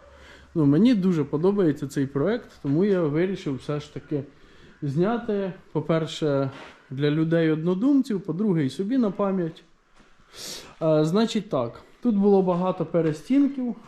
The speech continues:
Ось це ми можемо бачити по фундаменту. А, половину друг вже залив. А, до речі, заливає також самотужки, е, частинами. Ось одна частина була залита,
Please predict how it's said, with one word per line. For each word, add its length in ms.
Ось 160
це 100
ми 140
можемо 400
бачити 540
по 160
фундаменту. 920
А, 220
половину 800
друг 420
вже 240
залив. 540
А, 140
до 140
речі, 300
заливає 520
також 460
самотужки, 960
е, 180
частинами. 760
Ось 240
одна 300
частина 480
була 280
залита, 540